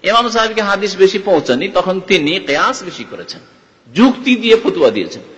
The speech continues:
আর যুক্তি দিয়ে ফতোয়া দিতে গিয়ে অনেক ভুল ভাল হয়ে গেছে, সহিহ হাদিসের খেলাফ হয়ে গেছে।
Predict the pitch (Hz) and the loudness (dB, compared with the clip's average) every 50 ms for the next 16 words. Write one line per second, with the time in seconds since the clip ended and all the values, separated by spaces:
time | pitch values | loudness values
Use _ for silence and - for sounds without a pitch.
0 | - - - - 202 196 196 208 254 240 - 247 247 220 240 269 262 254 - 240 | -20 -10 -4 -2 0 0 0 0 -2 -4 -4 -4 -4 -2 2 4 4 4 6 4
1 | 240 247 226 214 190 190 190 - 196 190 185 220 196 160 156 156 165 190 214 240 | 2 4 4 4 4 4 4 6 6 6 6 4 0 0 0 -2 -2 -2 0 0
2 | 247 208 175 165 180 175 151 139 135 110 107 104 101 95 90 98 - - 190 190 | 0 0 2 4 4 4 4 4 4 4 6 6 4 4 2 0 -4 -4 0 4
3 | 202 202 196 160 131 127 147 175 196 190 - 175 139 98 - - 85 80 - - | 6 6 6 6 4 2 -2 -4 -4 -2 -2 -2 -2 -2 -4 -10 -14 -14 -16 -14
4 | - - - | -12 -12 -12